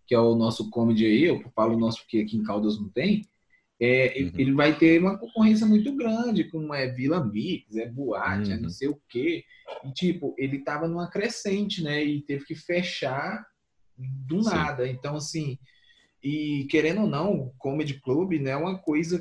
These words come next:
Speaker 1: que é, é comentado direto entre as pessoas no Goiás, né? Eu brinco aqui com os meninos aqui, que eu escolhi ser comediante no pior lugar do Brasil, porque no interior do <laughs> Goiás, os caras não sabem nem o que que é stand-up.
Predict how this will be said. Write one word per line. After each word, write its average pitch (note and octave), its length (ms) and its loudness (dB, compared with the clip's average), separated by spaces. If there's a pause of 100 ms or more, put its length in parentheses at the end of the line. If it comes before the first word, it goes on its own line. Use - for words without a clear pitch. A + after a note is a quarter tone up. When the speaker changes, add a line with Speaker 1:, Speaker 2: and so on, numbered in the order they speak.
Speaker 1:
que E3+ 380 -6 (420)
é, B2+ 160 0 (280)
é A#2+ 140 2
comentado C3+ 1000 -6
direto B2 400 0
entre C3 140 -6
as B2+ 80 -6
pessoas C3 640 -4
no C#3 160 -4
Goiás, C#3+ 640 0
né? A#2+ 300 -4
Eu A#2 140 -4
brinco B2 260 -4
aqui C3+ 180 -6
com C#3 120 -12
os C3+ 100 -8
meninos B2+ 400 -4
aqui, B2 300 -6 (280)
que - 140 -4
eu B2+ 120 4
escolhi C3 400 -2
ser C3 220 -4
comediante C#3 840 -2
no D#3 200 -4
pior C#3+ 300 0
lugar G#3 280 -2
do G#3+ 80 -4
Brasil, A3 440 -2
porque B2+ 520 -4
no C#3 120 -6
interior D3 580 4
do A3+ 80 0
<laughs> - 20 2
Goiás, G3 760 4
os E3 240 -2
caras D3+ 200 2
não D#3+ 60 0
sabem D#3 220 0
nem D#3+ 60 0
o D#3+ 40 -2
que G#3 80 -2
que A#3+ 80 -2
é C4 80 2
stand-up. C4+ 560 -2